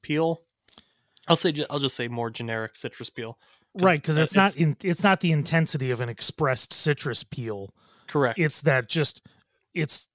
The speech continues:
Speaker 2: everything's kinda subtle, except for that middle, there's a middle richness, but everything else is, like, edges of this and edges of that.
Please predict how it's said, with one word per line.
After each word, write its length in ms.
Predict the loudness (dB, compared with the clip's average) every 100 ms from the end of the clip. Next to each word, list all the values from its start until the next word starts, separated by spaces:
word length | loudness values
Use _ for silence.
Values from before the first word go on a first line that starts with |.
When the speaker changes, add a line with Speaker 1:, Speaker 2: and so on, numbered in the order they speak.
| _ _ 2
Speaker 2:
everything's 760 | 4 6 6 4 4 2 0
kinda 600 | -6 -8 -4 -2 -4 -6
subtle, 840 | -6 -6 -4 -2 0 -2 -4 -12 -20 _ -20 -20 _ _ _ _ _ _ _
except 460 | -6 -4 2 2 4
for 200 | 0 2
that 240 | 0 0
middle, 540 | 0 2 4 2 0 -4
there's 180 | 0 2
a 60 | 2
middle 360 | 2 2 0
richness, 500 | 2 0 2 0 0
but 160 | -2 -4
everything 400 | -2 -2 -2 0 0
else 220 | 0 0
is, 120 | -4
like, 300 | -4 -6 -8 _ -2
edges 420 | -2 0 -4 -2
of 180 | -4 -4
this 300 | -6 -4 -6 -8
and 400 | -12 -12 -12 -16 -8
edges 400 | -2 0 -2 -4
of 160 | -6 -10
that. 240 | -16 -16